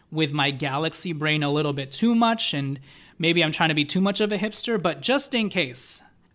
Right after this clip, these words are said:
I have a list here of guys who have probably flown off most people's radars that I feel like could potentially still have a shot at being on an N B A roster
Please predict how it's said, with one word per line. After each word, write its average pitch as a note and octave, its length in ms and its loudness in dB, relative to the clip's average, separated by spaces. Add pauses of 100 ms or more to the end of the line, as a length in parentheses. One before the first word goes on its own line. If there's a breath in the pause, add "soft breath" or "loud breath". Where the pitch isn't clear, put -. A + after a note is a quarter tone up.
(140)
I G3 80 0
have B3+ 200 0
a A3+ 40 2
list F3 320 0
here F3 200 0
of D3 160 -2
guys D3+ 300 2
who E3 100 -4
have D3 100 -4
probably D#3+ 420 0
flown D#3 400 -2
off C#3+ 240 -2
most D3+ 380 -4
people's E3 340 -4
radars G3 520 0
that F3 260 0
I C4 420 -2
feel A3 220 0
like F3 260 4
could F3+ 160 -2
potentially E3+ 540 -2
still E3 360 0
have D#3 220 0
a C#3+ 120 2
shot D#3 500 0
at D3 240 -8
being D3+ 240 2
on D3 220 -2
an D3 80 -4
N D#3 180 -2
B D3+ 160 2
A C#3+ 60 2
roster D3 600 -2